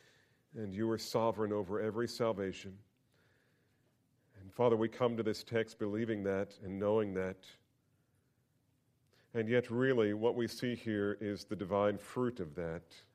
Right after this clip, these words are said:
How you call men to yourself. You call men to do something that is contrary to their nature, and that is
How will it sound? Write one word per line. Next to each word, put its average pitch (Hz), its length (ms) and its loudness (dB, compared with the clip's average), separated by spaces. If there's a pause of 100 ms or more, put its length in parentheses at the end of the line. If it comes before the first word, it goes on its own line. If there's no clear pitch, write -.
(920)
How 110 140 4
you 110 140 0
call 120 320 4
men 120 240 4
to 127 120 -6
yourself. 104 580 -2 (1500)
You 110 160 -4
call 127 320 6
men 127 280 4
to 120 80 -4
do 117 160 0
something 117 400 2
that 113 120 4
is 110 140 0
contrary 123 680 2
to 120 120 0
their 104 180 2
nature, 107 520 0
and 98 260 -4
that 101 160 0
is 101 420 -6